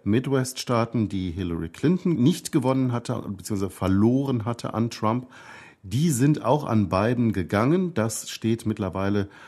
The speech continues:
auch so gut wie fest. Also Biden hat eine gute Chance, diese zweihundertsiebzig Wahlmänner morgen oder am Freitag zu erreichen.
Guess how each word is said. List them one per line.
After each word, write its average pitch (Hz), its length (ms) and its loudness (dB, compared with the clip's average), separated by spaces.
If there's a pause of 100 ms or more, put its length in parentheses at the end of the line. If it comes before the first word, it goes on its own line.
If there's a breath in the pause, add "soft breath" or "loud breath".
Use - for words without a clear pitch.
(120)
auch 107 280 0
so 107 160 -2
gut 107 280 -6
wie 90 140 -2
fest. - 460 -2 (400 loud breath)
Also 117 260 2
Biden 120 340 2
hat 120 160 0
eine 107 220 0
gute 123 280 -4
Chance, 117 440 0
diese 92 220 -8
zweihundertsiebzig 98 880 -4
Wahlmänner 98 580 0 (520 loud breath)
morgen 143 800 4 (140)
oder 117 500 4
am 95 160 -2
Freitag 98 640 -4
zu - 120 -8
erreichen. 76 580 -8